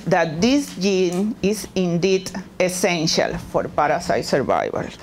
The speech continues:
In summary from this part, G G C S and G R genes in P. berghei does not appear to be a good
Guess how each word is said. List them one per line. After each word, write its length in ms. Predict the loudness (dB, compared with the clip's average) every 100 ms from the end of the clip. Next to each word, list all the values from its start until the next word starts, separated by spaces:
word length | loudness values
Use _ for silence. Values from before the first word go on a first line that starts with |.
| -20 -20 -20 -20 -20 -20 -20 -20 -20 -20 -20 -20 -20 -20 -14 -14 -12 -14 -14 -4
In 140 | 2 2
summary 540 | 4 4 4 4 2
from 360 | 0 0 0 2
this 240 | 0 0
part, 640 | -2 2 4 4 0 -4 -8 -8 -12 -14 -14 -14 -14 -12 -12 -12 -12 -14 -14 -16 -18 -20 -20 -20 -20 -20 -20 -14 -6 0
G 200 | 4 4
G 140 | 2
C 240 | 4 4
S 400 | 4 2 -2 -8 -10 -12 -8 0
and 240 | 2 2
G 220 | 2 4 4
R 400 | 2 0 -6 -8 -8 0
genes 460 | 0 2 0 0
in 160 | 0 0
P. 220 | 0 2
berghei 680 | 4 4 4 2 2 0 -6 -8 0
does 220 | 2 4
not 220 | 4 4
appear 640 | 2 2 0 4 4 2 0
to 180 | 0 2
be 300 | 2 0 -4 -4 -2
a 100 | 2
good 220 | 2